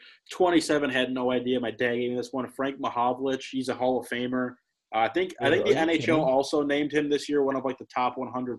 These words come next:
Speaker 1: players in N H L history. So
Speaker 2: Are
Speaker 1: there
Speaker 2: you
Speaker 1: you go.
Speaker 2: kidding?
Speaker 1: Play for the Wings for, like, five years. That's it.
Speaker 2: Are you kidding me? Johnny Peralta. That's a, that's a layup.
Speaker 1: Okay, but dude, I'm trying to think of, I'm trying to think of, icon-, I, obviously you're going a different way, but I'm thinking of iconic guys.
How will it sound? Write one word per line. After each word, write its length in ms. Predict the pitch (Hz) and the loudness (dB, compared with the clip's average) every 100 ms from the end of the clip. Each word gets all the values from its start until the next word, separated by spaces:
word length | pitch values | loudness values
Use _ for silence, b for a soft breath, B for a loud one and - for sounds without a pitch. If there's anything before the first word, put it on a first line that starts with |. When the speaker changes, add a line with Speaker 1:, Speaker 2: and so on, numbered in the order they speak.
| - | -8
Speaker 1:
players 400 | 120 120 127 120 | -6 -4 -4 -6
in 180 | 110 113 | -10 -12
N 80 | 117 | -8
H 140 | 117 117 | -8 -6
L 140 | 110 | -8
history. 360 | 110 - 120 113 | -8 -10 -12 -12
So 160 | - 107 | -10 -10
Speaker 2:
Are 60 | 104 _ _ _ _ - | -10 _ _ _ _ -4
Speaker 1:
there 60 | 117 | 0
Speaker 2:
you 40 | |
Speaker 1:
you 40 | 123 | 2
go. 60 | 143 | 2
Speaker 2:
kidding? 120 | 156 | 2
Speaker 1:
Play 80 | 143 | 0
for 100 | 156 | 2
the 80 | 143 | 2
Wings 220 | 147 147 | 2 0
for, 80 | 143 | 0
like, 180 | 131 | -2
five 300 | - 117 110 | 0 0 0
years. 220 | 107 95 107 | -6 -10 -14
That's 160 | 101 | -10
it. 100 | 107 101 _ _ _ _ _ - | -10 -10 _ _ _ _ _ -8
Speaker 2:
Are 80 | 127 | -6
you 100 | 147 | -2
kidding 320 | 143 135 156 | 0 0 0
me? 200 | 180 185 _ _ _ _ _ - | -6 -10 _ _ _ _ _ 0
Johnny 240 | 147 214 220 | 2 2 4
Peralta. 540 | 190 151 151 104 78 - _ _ _ _ _ - | 6 6 4 0 -8 -12 _ _ _ _ _ -4
That's 120 | 147 | 2
a, 100 | 190 | 2
that's 240 | 170 180 | 2 2
a 40 | 180 | 2
layup. 380 | 131 135 135 220 | 6 8 8 8
Speaker 1:
Okay, 220 | 233 214 | 8 8
but 180 | 196 - | 6 2
dude, 220 | 233 226 | 2 4
I'm 160 | 202 - | 4 4
trying 180 | 226 | 4
to 80 | - 202 | 6 6
think 160 | 233 220 | 4 2
of, 140 | 175 | 2
I'm 240 | - 185 190 | 2 4 4
trying 220 | 214 214 | 6 4
to 80 | 190 | 2
think 180 | 208 202 | -2 -2
of, 140 | 170 | 2
icon-, 320 | 151 143 180 - | 2 2 -2 2
I, 120 | 160 | 2
obviously 420 | 147 165 175 - | 4 0 0 -2
you're 140 | 160 165 | 2 4
going 260 | 170 170 147 | 4 2 2
a 20 | |
different 320 | 160 151 123 | 0 0 -4
way, 200 | 147 143 | 0 0
but 160 | 120 117 | -2 -6
I'm 100 | 135 | -4
thinking 260 | 170 160 147 | 0 2 2
of 80 | |
iconic 560 | 135 127 - 147 147 123 | 0 -2 0 0 0 0
guys. 340 | 139 143 127 | 0 0 0